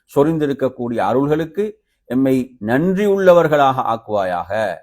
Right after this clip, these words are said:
நாம் அல்லாஹுடைய அருள்களுக்கு எப்போதும் நன்றியுள்ளவர்களாக இருக்க வேண்டும்.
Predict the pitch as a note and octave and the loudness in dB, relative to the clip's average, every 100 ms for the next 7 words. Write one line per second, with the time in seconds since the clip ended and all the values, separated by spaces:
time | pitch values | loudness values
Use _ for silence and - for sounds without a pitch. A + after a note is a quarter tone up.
0 | _ _ _ _ - A#2 A2+ C#3+ D3+ C#3 | _ _ _ _ -4 -4 -2 4 4 4
1 | A#2+ A2+ G#2 G#2+ C#3+ B2 A2+ - G#2 G2 | 0 -4 -2 -2 -2 -2 -6 -8 -14 -14
2 | - _ _ - A#2 C#3+ C3+ B2+ A2+ - | -18 _ _ -14 -6 0 0 0 -6 -8
3 | G#2 C3 D3 D3 B2+ A2+ G#2+ G2+ G#2 G2 | -4 -2 -2 -2 -2 -2 -4 -4 -4 -4
4 | G2 G2+ G2+ G2+ F#2 F#2 G#2 F#2+ - | -8 -10 -10 -10 -10 -10 -10 -12 -16